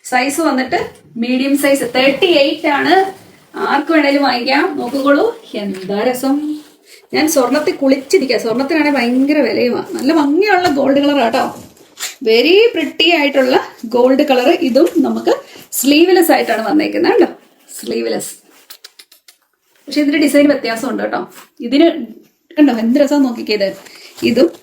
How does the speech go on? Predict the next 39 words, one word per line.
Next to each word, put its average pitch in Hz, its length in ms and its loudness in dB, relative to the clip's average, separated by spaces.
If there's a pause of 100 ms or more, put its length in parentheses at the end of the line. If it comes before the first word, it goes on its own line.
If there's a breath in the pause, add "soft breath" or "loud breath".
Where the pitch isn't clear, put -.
(200)
ഡിഫറന്റ് 240 360 -2
ആണ്. 233 80 -4
അപ്പൊ 240 200 -2
മൊത്തത്തിൽ 294 380 -2
കാണാൻ 269 240 2
ഭയങ്കര 262 400 -2 (120)
പ്രിട്ടി 247 380 -4
ആയിട്ടൊരു 254 260 -4
പീസ് 254 280 -8
ആണ്. 285 100 0 (340 loud breath)
ഞാൻ 269 160 -6
ഒരു 370 180 2
കാര്യം 311 200 0
കൂടെ 294 140 -2
നിങ്ങളെ 269 240 -2
കാണിച്ചു 254 240 -6
തരാം. 269 220 -2
ഞാൻ 262 140 -2
നേരത്തെ 277 300 -2
പറഞ്ഞു 277 240 0
ദുപ്പട്ട 247 320 -4
വേണമെങ്കിൽ 247 280 -4 (160)
നമുക്ക് 226 240 -8
വെച്ച് 226 220 -8
സെറ്റ് 233 220 -8
ചെയ്യാന്ന് 247 320 -6
പറഞ്ഞു. 220 260 -2 (440 loud breath)
ഞാൻ 277 120 -8
ഇവിടെ 285 120 -8
ഇരിക്കുന്ന 294 240 -4
ഒരു - 100 -6
ദുപ്പട്ട 269 200 -2 (100)
നിങ്ങളെ 262 260 -4
കാണിച്ചു 320 280 0
തരാം, 247 180 2
നിങ്ങളുടെ 240 180 -4
ഒരു 233 120 0
ഐഡിയക്ക് 285 300 -4
വേണ്ടി 262 140 -2